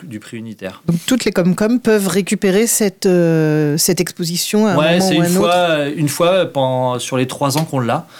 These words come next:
Speaker 1: Donc là, c'est pen-, pendant la, tout le mois de, de novembre sur, sur Crozon.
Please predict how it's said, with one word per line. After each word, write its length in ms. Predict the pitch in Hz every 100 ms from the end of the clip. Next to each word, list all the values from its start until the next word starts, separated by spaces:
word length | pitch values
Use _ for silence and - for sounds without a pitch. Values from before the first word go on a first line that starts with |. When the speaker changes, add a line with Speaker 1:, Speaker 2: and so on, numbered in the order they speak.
| - - -
Speaker 1:
Donc 100 | 107
là, 80 | 143
c'est 220 | 147 123
pen-, 480 | 113 117 104 101 98 95
pendant 180 | 117 123
la, 320 | 113 104 95
tout 200 | - 139
le 100 | 143
mois 220 | 131 131
de, 400 | 117 107 104 101
de 140 | 101
novembre 500 | 120 117 110 147 123 110
sur, 320 | - 107 104
sur 200 | - 123
Crozon. 500 | - 107 104 127